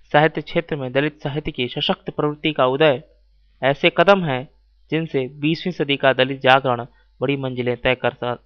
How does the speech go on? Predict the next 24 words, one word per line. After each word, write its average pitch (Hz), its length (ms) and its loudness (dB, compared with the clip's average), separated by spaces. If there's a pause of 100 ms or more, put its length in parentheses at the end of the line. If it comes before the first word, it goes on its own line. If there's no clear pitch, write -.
(460)
करता 117 300 -2
है। 113 200 -8 (920)
स्वातंत्र्योत्तर 156 880 2
भारत 156 320 2
में 151 100 -4
दलित 160 260 2
व 151 60 0
पिछड़े 147 320 -4
नेतृत्व 143 500 -4
का 127 180 2
राजनीतिक 131 440 -2
सं-, 127 260 -10
मानचित्र 127 720 -4 (460)
पर 131 80 -2
छा 147 280 2
जाना 143 300 0
भी 123 200 -4
दलित 131 280 -4
वर्ग 127 300 -2
द्वारा 120 220 0
समाज 127 340 -2
में 127 80 -4
अपना 117 280 -6
उपेक्षित 143 640 -6